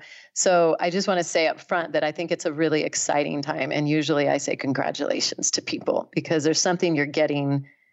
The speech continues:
back or that you're getting to open yourself to that you didn't get to before. And so let that excitement fuel you, you know, in, in dating and figuring out how to flirt again.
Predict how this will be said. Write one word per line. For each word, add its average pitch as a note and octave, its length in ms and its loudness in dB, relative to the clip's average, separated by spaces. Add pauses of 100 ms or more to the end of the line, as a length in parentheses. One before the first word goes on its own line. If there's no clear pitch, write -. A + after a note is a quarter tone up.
(280)
back E3 680 0
or D#3 200 2
that D#3 120 0
you're D#3 100 0
getting D3 240 0
to - 140 -2
open D#3 300 0
yourself - 420 -2
to C#3 600 2
that D3+ 120 -2
you C#3+ 120 -2
didn't C#3+ 360 0
get - 220 -2
to D#3 160 -4
before. - 580 -4 (340)
And G3 140 0
so G3 480 4
let G3 400 4
that A3+ 140 4
excitement F3+ 640 -2
fuel E3 280 2
you, - 320 -4 (400)
you E3+ 140 2
know, D#3 360 0
in, D#3+ 520 0 (720)
in F#3+ 200 2
dating F3+ 640 2
and E3+ 120 -4
figuring F#3+ 380 0
out F#3 100 -2
how F#3 120 -2
to F#3 80 0
flirt F3+ 360 0
again. E3+ 880 0